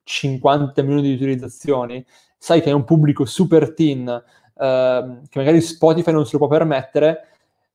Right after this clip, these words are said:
un video del genere, di facile interpretazione, ma fatto bene a livello visivo,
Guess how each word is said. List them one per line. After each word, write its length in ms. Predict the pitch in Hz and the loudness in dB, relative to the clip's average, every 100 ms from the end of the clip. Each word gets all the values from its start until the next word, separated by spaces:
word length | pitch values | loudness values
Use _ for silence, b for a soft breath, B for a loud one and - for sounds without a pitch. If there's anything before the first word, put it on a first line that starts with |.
| _ _ - | _ _ -2
un 220 | 165 151 | 2 4
video 200 | 170 180 | 4 4
del 200 | 165 156 | 4 2
genere, 800 | 123 180 160 143 131 127 120 - | 2 2 2 0 0 -2 -4 -10
di 180 | 139 123 | -18 -20
facile 560 | - 160 - - 156 | -4 -2 -2 -4 -4
interpretazione, 920 | 151 147 143 147 143 - 170 156 135 131 | -2 -2 -2 -4 -4 -2 0 0 -2 -8
ma 400 | 127 131 135 - 147 139 _ _ _ _ _ 50 _ _ 53 _ _ _ _ | -6 -4 -4 -8 -20 -20 _ _ _ _ _ -20 _ _ -20 _ _ _ _
fatto 300 | - 139 - | -12 -10 -4
bene 140 | 143 156 | 0 0
a 40 | |
livello 260 | 147 147 143 | 2 2 0
visivo, 800 | 151 135 151 139 143 165 - | -2 -2 -4 0 2 0 -4